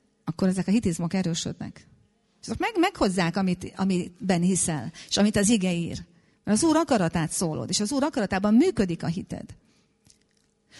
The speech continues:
Ha igazán tudnánk, hogy milyen kincsek vannak bennünk,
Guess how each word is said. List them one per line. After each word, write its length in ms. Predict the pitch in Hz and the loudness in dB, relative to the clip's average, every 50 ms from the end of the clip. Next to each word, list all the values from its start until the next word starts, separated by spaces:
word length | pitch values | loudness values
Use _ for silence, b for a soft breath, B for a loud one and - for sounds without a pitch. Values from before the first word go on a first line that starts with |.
| B B | B B
Ha 140 | B - - | B 0 2
igazán 520 | - 339 381 392 339 285 240 247 233 220 226 | 4 4 4 6 4 4 4 2 0 2 2
tudnánk, 420 | - 320 330 262 247 240 233 226 | 2 2 4 4 2 2 2 2
hogy 100 | 247 226 | 2 2
milyen 280 | 233 320 330 262 214 220 | 2 2 2 2 2 2
kincsek 440 | - 294 294 294 - 277 240 220 254 | 4 4 4 6 6 4 4 4 6
vannak 380 | 262 269 269 262 233 214 208 | 6 6 6 6 4 4 4
bennünk, 560 | 202 233 269 269 226 202 180 160 147 170 - | 4 2 4 4 4 4 2 2 0 -4 -8